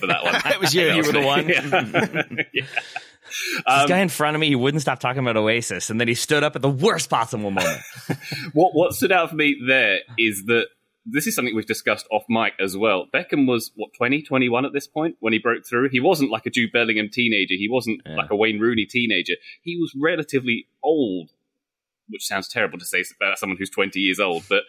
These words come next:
Speaker 1: but when he broke through to his Manchester United side, he wasn't, Taylor, exactly a kid.
Speaker 3: No, I,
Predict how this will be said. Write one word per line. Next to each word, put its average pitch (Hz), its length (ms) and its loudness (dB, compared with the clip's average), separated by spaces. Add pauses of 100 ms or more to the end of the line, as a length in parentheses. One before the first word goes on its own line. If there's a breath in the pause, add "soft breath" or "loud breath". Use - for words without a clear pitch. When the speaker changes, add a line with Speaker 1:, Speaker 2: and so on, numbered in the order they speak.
(200 loud breath)
Speaker 1:
but 120 80 2
when 147 180 2
he 143 80 0
broke 135 260 2
through 127 160 0
to - 60 -10
his 107 100 -6
Manchester 110 400 -2
United 101 300 -4
side, 98 240 0
he 98 180 -6
wasn't, 120 340 0
Taylor, 85 340 -2
exactly 90 420 -4
a 80 60 -4
kid. - 280 -8 (920 soft breath)
Speaker 3:
No, 175 300 0 (160)
I, 151 160 0